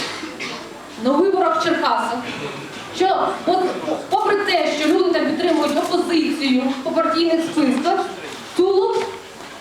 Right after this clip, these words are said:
не пропустив жодного опозиційного кандидата.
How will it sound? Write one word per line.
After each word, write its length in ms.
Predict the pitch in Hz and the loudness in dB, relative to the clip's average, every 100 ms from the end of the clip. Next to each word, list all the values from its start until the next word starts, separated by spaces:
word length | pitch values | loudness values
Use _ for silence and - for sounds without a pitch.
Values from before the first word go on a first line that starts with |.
| - - | -18 -4
не 120 | 269 349 | 2 2
пропустив 560 | 370 370 311 392 480 - | 4 2 2 2 0 2
жодного 580 | - 339 339 349 311 - | 2 2 2 2 2 2
опозиційного 680 | 302 277 294 294 302 277 269 | 2 2 0 2 2 4 2
кандидата. 600 | 277 254 - 214 - - | 2 2 2 0 -2 -6